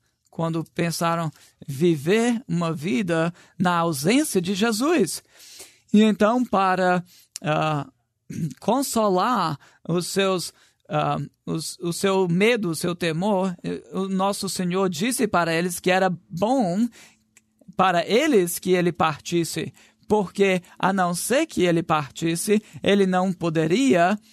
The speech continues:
enviar a eles o Espírito Santo, no sentido em que ele estava,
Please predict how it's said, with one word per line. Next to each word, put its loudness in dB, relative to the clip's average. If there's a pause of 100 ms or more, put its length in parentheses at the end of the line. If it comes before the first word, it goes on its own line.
(320)
enviar 2
a 0
eles -2 (420)
o 0
Espírito -4
Santo, -2 (320)
no 0
sentido -2
em -2
que -4
ele 2
estava, -2